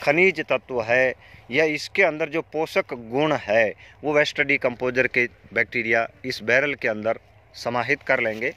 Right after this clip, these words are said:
और इसका उपयोग कपास व अनार में करेंगे। अगर आप सभी किसान भाई इस तरह केवल सहजन, मुनगा यानी कि ड्रमस्टिक की फलियों से अगर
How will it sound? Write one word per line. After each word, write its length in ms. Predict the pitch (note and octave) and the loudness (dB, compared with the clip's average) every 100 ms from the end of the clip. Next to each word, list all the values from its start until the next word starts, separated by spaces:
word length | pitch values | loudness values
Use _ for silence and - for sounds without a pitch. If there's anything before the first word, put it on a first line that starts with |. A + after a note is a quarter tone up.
| - - - | -12 -20 -6
और 180 | C3+ D3+ | 2 2
इसका 320 | C#3+ - F#3 | 2 0 6
उपयोग 420 | E3 B2+ C#3 C3 A2 - - B2 | 6 6 2 2 -2 -20 -2 2
कपास 480 | - C3+ D#3+ - B2+ | 4 4 4 0 -4
व 120 | C3+ | -2
अनार 380 | A#2 A2+ B2+ C3+ | 0 2 2 0
में 200 | A#2+ B2+ - _ _ - | -4 -10 -14 _ _ -2
करेंगे। 440 | A#2+ A2 F#2+ G#2 - - - - - _ A#2 | 0 0 -2 -8 -10 -20 -20 -20 -20 _ 0
अगर 300 | C#3+ G#3+ G3+ D3 | 2 2 2 2
आप 200 | E3 - | 2 2
सभी 280 | D#3+ D#3+ G3+ | 0 0 0
किसान 360 | D3+ D3+ D#3+ | 0 0 2
भाई 340 | D#3 A#2 B2 F#2 _ _ _ - | 2 0 0 -10 _ _ _ -6
इस 160 | F3+ - | -6 -2
तरह 300 | F#3 D#3+ D#3 - | 2 4 2 2
केवल 240 | D#3+ E3 F#3 | 0 2 0
सहजन, 580 | - C3 C#3 E3+ F3+ F3 - - | 2 2 4 2 0 -4 -16 -10
मुनगा 580 | A#2 C3+ D#3+ C3+ B2 - _ - - - - | -4 -2 0 2 2 0 _ -20 -20 -20 -6
यानी 160 | - D#3+ | 0 2
कि 100 | G3+ | 2
ड्रमस्टिक 540 | C#3+ D3 G3+ F#3+ F#3+ - | 0 -2 0 0 -2 -2
की 160 | F#3 - | -4 -6
फलियों 320 | C3 B2+ E3+ F3+ | -4 0 2 2
से 280 | - C3+ - - - | 2 0 -2 -6 -2
अगर 280 | A#2+ C#3 | 2 2